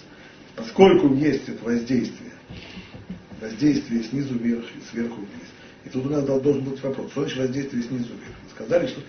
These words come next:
человек, благодаря тому, что он выполнил заповедь, так он создал вокруг себя некоторую такую ауру, поле такое. Живет он в митцве, в результате которой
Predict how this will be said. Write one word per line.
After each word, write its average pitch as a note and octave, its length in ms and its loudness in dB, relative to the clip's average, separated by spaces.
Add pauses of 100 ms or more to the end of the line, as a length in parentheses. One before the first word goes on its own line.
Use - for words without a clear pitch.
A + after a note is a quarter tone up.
(180)
человек, B2 460 2
благодаря G#2+ 340 0
тому, A#2+ 300 -2
что G2 180 -10
он A2 140 -10 (320)
выполнил G#2 500 -2
заповедь, C3 520 2 (500)
так - 160 -8
он D3 100 2
создал C3 380 4
вокруг A#2+ 300 -2
себя B2 260 0
некоторую A#2 440 -4
такую A2 480 -2
ауру, D3+ 500 4
поле D3 320 -2
такое. A#2 440 -4 (1300)
Живет B2+ 380 2
он A#2+ 100 -2
в A2+ 100 -6
митцве, F3 220 0
в E3+ 80 2
результате D3 240 0
которой - 360 -2